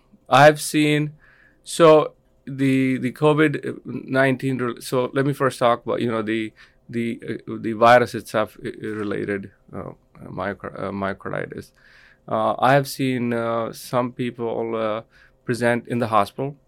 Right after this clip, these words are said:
when they're admitted, like a pretty profound, uh, fulminant, uh, myocarditis, uh, affecting, you know, the heart muscle is, you know, get, your E F is low, you know, down, gets down. Um, and then, uh,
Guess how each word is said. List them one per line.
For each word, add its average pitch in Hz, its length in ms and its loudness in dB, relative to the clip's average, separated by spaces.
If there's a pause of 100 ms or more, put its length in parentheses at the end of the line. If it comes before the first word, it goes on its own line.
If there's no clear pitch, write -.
(200)
when 113 160 -6
they're 110 160 -2
admitted, 110 500 -4 (460)
like 113 240 -8
a 107 100 -6 (460)
pretty 120 140 -2
profound, 113 580 -2 (160)
uh, 104 140 -2
fulminant, 113 640 -4 (560)
uh, 110 220 -4
myocarditis, 107 840 -4
uh, 104 220 -4 (380)
affecting, 110 600 -4
you 110 140 -8
know, 101 120 -6
the 98 140 -6
heart - 260 -6
muscle 104 360 -6
is, 98 260 -8
you 98 100 -12
know, 95 100 -8
get, 101 340 -10
your 104 220 -10
E 117 160 -2
F 113 140 -8
is 101 180 -10
low, 104 380 0
you 104 140 -12
know, 98 140 -12
down, 101 300 -8
gets 104 240 -10
down. 98 380 -6 (600)
Um, 110 520 -2 (420)
and 117 300 -6
then, 107 320 -2
uh, 98 360 -2